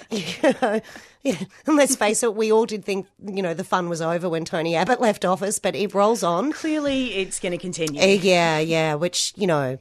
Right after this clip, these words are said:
Speaker 1: um, you know, better tie, same stuff. So
Speaker 2: Hmm.
Speaker 1: let's talk about what does it really mean? Um, you know, the word radical, which I think is a really beautiful word, comes from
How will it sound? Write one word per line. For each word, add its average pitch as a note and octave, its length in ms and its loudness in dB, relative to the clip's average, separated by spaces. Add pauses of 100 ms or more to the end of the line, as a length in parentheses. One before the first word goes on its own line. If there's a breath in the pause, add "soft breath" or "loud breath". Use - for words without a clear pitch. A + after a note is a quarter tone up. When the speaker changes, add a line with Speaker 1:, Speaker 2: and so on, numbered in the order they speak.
(120)
Speaker 1:
um, C#3+ 460 -4 (120)
you C3+ 160 -8
know, A2+ 220 -10 (220)
better C#3 180 -2
tie, C3 380 0
same B2 380 -2
stuff. B2 360 -2 (380 loud breath)
So F3+ 540 4
Speaker 2:
Hmm. E3 200 -6
Speaker 1:
let's - 460 2
talk B3 320 0
about F#3+ 380 2
what F#3+ 240 -2
does C#4+ 160 0
it D4 100 -2
really C4 240 2
mean? A3 720 2
Um, F3+ 480 -2 (600 loud breath)
you A3+ 100 2
know, F#3+ 100 4
the F#3 160 -2
word G#3+ 320 2
radical, F#3+ 420 0
which D3+ 160 -6
I G3+ 120 0
think G3+ 180 -4
is F3 80 -4
a E3+ 80 -6
really A3+ 200 0
beautiful E3+ 380 -6
word, C3+ 600 -4 (400 loud breath)
comes G#3+ 480 2
from D#3+ 500 -2